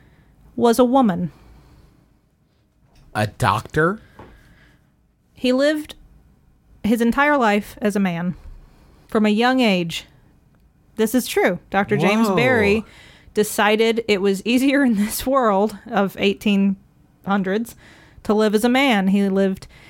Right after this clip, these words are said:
Speaker 1: his entire life, and records indicate he was born a woman, and his autopsy showed that he was a woman, but he lived his entire life as a man, which afforded him the ability to do a lot of things that women weren't allowed to do at the time.
Speaker 2: Wow.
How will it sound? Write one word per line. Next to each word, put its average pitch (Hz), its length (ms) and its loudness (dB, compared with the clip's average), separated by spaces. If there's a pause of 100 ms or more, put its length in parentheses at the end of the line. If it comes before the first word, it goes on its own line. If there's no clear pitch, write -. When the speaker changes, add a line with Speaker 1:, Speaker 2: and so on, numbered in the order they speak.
(120)
Speaker 1:
his 208 160 0
entire 269 440 0
life, 240 420 0 (680)
and 208 420 0
records 220 340 0
indicate 226 380 0
he 208 60 -2
was 185 100 -4
born 220 240 0
a 254 60 2
woman, 220 340 2 (460)
and 208 320 0
his 208 200 0
autopsy 220 560 0
showed 202 300 0
that 196 100 -2
he 220 100 0
was 226 160 0
a 220 40 0
woman, 220 360 0 (200)
but 185 240 -6
he 190 340 -8 (1040)
lived 202 140 0
his 196 100 0
entire 269 280 0
life 294 180 2
as - 60 -8
a 269 40 -2
man, 254 320 -2
which 214 160 0
afforded 277 420 2
him 254 400 2 (580)
the 240 140 2
ability 247 420 0
to 220 160 -4
do 233 320 0
a - 20 2
lot 196 320 2
of 208 140 0
things 233 320 0
that 185 120 0
women 202 260 0
weren't 196 140 0
allowed 196 220 0
to 196 60 -6
do 262 160 -2
at - 80 -6
the - 60 -20
time. - 120 -12
Speaker 2:
Wow. 90 220 -8